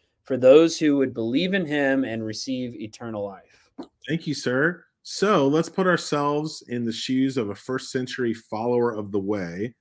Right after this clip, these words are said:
Speaker 2: as, uh, the New Testament described, kind of predating the label Christian. Uh, we'd love to hear from you online as well. How would you have received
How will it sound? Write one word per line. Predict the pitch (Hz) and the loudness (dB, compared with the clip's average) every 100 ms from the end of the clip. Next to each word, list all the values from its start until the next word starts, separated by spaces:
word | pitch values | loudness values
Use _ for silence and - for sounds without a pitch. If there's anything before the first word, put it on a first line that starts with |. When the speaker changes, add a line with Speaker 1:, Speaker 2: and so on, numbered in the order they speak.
| _ _ _ | _ _ _
Speaker 2:
as, | 92 90 95 | -8 -6 -4
uh, | 87 85 80 - _ 87 | -6 -8 -12 -18 _ -12
the | 95 | -6
New | 92 95 | -4 -4
Testament | - 92 - 87 85 | -6 -8 -6 -8 -8
described, | - - 80 80 85 - | -12 -10 -10 -10 -12 -10
kind | 98 | -8
of | 90 - _ _ - | -8 -10 _ _ -4
predating | - 131 120 113 110 107 | 6 8 10 8 6 2
the | 98 | 0
label | 98 104 98 | 2 2 0
Christian. | 98 110 95 - 90 95 107 _ _ _ _ _ _ | -2 -2 -2 -4 -8 -8 -12 _ _ _ _ _ _
Uh, | 113 120 127 | 0 2 4
we'd | 151 | 4
love | 175 170 | 4 6
to | |
hear | 175 175 | 6 4
from | 175 170 | 2 4
you | 190 135 | 4 4
online | 120 131 143 151 95 98 - | 2 -2 0 0 -2 -4 -10
as | 101 | -6
well. | 101 123 90 90 _ _ _ _ - | -2 0 -2 -6 _ _ _ _ -8
How | - 165 214 | 2 6 8
would | 196 | 8
you | 160 180 | 6 4
have | 170 147 | 4 2
received | 139 - 147 131 120 113 | 0 0 4 4 4 0